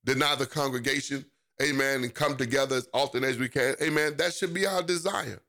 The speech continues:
We don't wrestle with God when he's telling us something, <laughs> amen, like we know better than him. Amen. That's the desire of the Lord for us, amen, to, uh, not to neglect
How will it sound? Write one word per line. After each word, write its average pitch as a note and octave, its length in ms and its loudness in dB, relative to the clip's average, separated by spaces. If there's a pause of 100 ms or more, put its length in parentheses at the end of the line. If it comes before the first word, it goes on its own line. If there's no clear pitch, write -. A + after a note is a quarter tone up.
(360)
We - 80 -8
don't C#3 160 0
wrestle C3+ 360 0
with B2+ 180 -4
God B2+ 320 4
when A#2+ 100 -2
he's D3 120 -4
telling C3 360 0
us B2 160 -2
something, C3 440 -4
<laughs> G#2 60 -12
amen, C3+ 360 -2 (240)
like C3+ 200 2
we C#3 120 0
know C3 200 0
better A#2+ 280 0
than A2 120 -4
him. B2+ 280 -4 (460)
Amen. C#3 200 2
That's - 180 -2
the D3 120 -6
desire D3 440 2
of C3+ 60 -2
the C#3 80 0
Lord C#3 300 2
for B2 200 -2
us, A#2+ 280 -2 (360)
amen, B2 480 2
to, A2+ 540 -2
uh, G#2 400 0 (240)
not C3 260 -2
to C3 80 -2
neglect A#2+ 460 -2